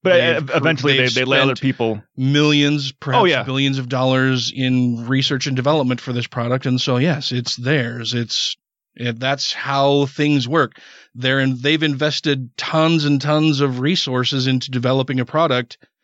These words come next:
Speaker 2: It is their product that they've
Speaker 1: Yeah.
Speaker 2: developed,
Speaker 1: But
Speaker 2: and
Speaker 1: if,
Speaker 2: they can
Speaker 1: if,
Speaker 2: put a
Speaker 1: if they
Speaker 2: patent on
Speaker 1: wanted
Speaker 2: that.
Speaker 1: to, they could never release that patent.
Speaker 2: Sure, yeah.
Speaker 1: But
Speaker 2: Yeah, they
Speaker 1: they
Speaker 2: could hold on to it. Well, I, I'm not sure
Speaker 1: as
Speaker 2: how
Speaker 1: long as they
Speaker 2: patents work.
Speaker 1: keep
Speaker 2: I think
Speaker 1: renewing it, I, I thought as far as the patent goes, it, it has a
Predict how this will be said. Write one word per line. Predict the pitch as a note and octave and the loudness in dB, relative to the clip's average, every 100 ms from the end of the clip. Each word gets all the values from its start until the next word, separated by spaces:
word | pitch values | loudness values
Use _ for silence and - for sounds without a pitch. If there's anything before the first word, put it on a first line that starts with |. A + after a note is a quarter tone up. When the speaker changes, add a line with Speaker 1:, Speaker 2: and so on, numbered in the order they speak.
| _ | _
Speaker 2:
It | - C#3+ | -4 0
is | C3+ A#2 | 0 0
their | D3 D3+ | 0 2
product | D#3 D#3 C3+ | 2 0 0
that | C#3+ A#2+ | -4 -2
they've | C3 | 2
Speaker 1:
Yeah. | G#3+ | 2
Speaker 2:
developed, | G#2 C#3 B2 - - - | 2 0 -2 -6 -20 -16
Speaker 1:
But | - F#3+ | 0 0
Speaker 2:
and | |
Speaker 1:
if, | |
Speaker 2:
they | B2+ | 2
can | F#3 | 0
Speaker 1:
if, | |
Speaker 2:
put | A#2+ | 0
a | |
Speaker 1:
if | C3 | 0
they | F3+ | 2
Speaker 2:
patent | D3 | 4
on | |
Speaker 1:
wanted | E3 A3 D3 | 4 4 2
Speaker 2:
that. | |
Speaker 1:
to, | D3 C3 A#2 A2+ _ | 2 2 0 -4 _
they | D#3 | -2
could | E3 E3 | 0 2
never | C3 F#3 F3+ | 2 2 2
release | B2+ A2 - | 0 -4 -4
that | G2+ C#2 | -6 -6
patent. | F#2+ - - _ | -10 -12 -14 _
Speaker 2:
Sure, | - B2+ D#3+ C3+ | -8 -2 0 -2
yeah. | A#2 D3 C3+ - _ - | -2 -2 -2 -8 _ -2
Speaker 1:
But | D3 | 0
Speaker 2:
Yeah, | D#3 | 2
they | C3+ | 2
Speaker 1:
they | |
Speaker 2:
could | B2 | 2
hold | C#3+ C#3 | 0 2
on | C3+ C3+ | 0 0
to | D#3 | -4
it. | D#3 | -6
Well, | - D#3 E3 | -4 2 4
I, | E3+ F3 F#3+ | 2 0 -6
I'm | - F3 G#3 | -6 0 2
not | G#3+ | 2
sure | - E3 | 0 0
Speaker 1:
as | D#3 | 2
Speaker 2:
how | |
Speaker 1:
long | D#3+ F3 | 2 2
as | E3+ | 2
they | E3 | 0
Speaker 2:
patents | - | 2
work. | F3+ | 0
Speaker 1:
keep | E3+ | 2
Speaker 2:
I | |
think | C3 | 2
Speaker 1:
renewing | C#3+ A#3+ E3+ | 4 4 2
it, | B2+ A#2+ - - | 2 0 -2 -4
I, | |
I | |
thought | B2 C#3 B2 A#2+ | 0 2 2 0
as | - | 0
far | D#3 | 0
as | D3+ | 0
the | C3+ | -2
patent | B2+ C#3 E3 | -2 -2 0
goes, | F3 F#3 | 2 2
it, | C3+ F#2 | 0 -2
it | C#3 | 2
has | C3+ C#3+ C3+ | 2 2 2
a | A#2+ | 0